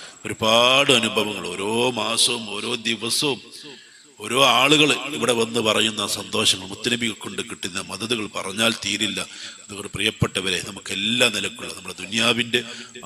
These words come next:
ആഖിറത്തിൻ്റെ എല്ലാ വിഷമങ്ങൾക്ക്, പ്രയാസങ്ങൾക്ക് പരിഹാരം ഹബീബായ തങ്ങളെ കൊണ്ട് കിട്ടണം. അല്ലാഹു നൽകുമാറാകട്ടെ. മുത്തുനബിയെ നല്ലോണം മഹബത്ത് നമ്മൾ വെക്കണം, കൽബറിഞ്ഞ് സ്നേഹിക്കണം. അല്ലാഹു തൗഫീഖാക്കി തരുമാറാകട്ടെ. നമ്മുടെ ജീവിതത്തിലും നമ്മുടെ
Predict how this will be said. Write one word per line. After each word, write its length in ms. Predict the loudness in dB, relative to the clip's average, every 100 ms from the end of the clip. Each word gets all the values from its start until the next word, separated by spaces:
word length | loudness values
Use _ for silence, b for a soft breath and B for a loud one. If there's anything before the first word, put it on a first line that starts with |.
| 2 4
ആഖിറത്തിൻ്റെ 720 | 4 4 2 2 -4 -4 -8 -10 -6
എല്ലാ 200 | -2 0 0
വിഷമങ്ങൾക്ക്, 680 | -2 -2 -4 -4 -6 -8 -12 -4
പ്രയാസങ്ങൾക്ക് 760 | 0 2 2 0 -2 -10 -12 -8
പരിഹാരം 520 | -4 -2 4 4 2 -4 B -12 -14
ഹബീബായ 420 | -6 -2 0 2 0 -4
തങ്ങളെ 240 | -8 -8 -8
കൊണ്ട് 160 | -12 -12 -14
കിട്ടണം. 320 | -10 -8 -8 -8
അല്ലാഹു 260 | -8 -8 -6
നൽകുമാറാകട്ടെ. 840 | -4 0 2 4 2 2 -2 -4 -4 -4 B B -14
മുത്തുനബിയെ 480 | -14 -8 -6 -4 -4 -4
നല്ലോണം 560 | -2 0 2 2 2 0
മഹബത്ത് 500 | -2 -2 0 0 0
നമ്മൾ 180 | -4 -2 -4
വെക്കണം, 320 | -6 -14 -16 -20 -20 -16 -4
കൽബറിഞ്ഞ് 600 | -2 0 0 -2 -2 -6 -6
സ്നേഹിക്കണം. 540 | -6 -6 -6 -8 -14 -10
അല്ലാഹു 240 | -4 -4 -4 -6
തൗഫീഖാക്കി 520 | -6 -6 -6 -8 -8 -10
തരുമാറാകട്ടെ. 600 | -8 -8 -8 -10 -14 -18 B B -12
നമ്മുടെ 180 | -10 -6 2
ജീവിതത്തിലും 600 | 4 6 4 2 -4 -6 -10
നമ്മുടെ 180 | -8 -8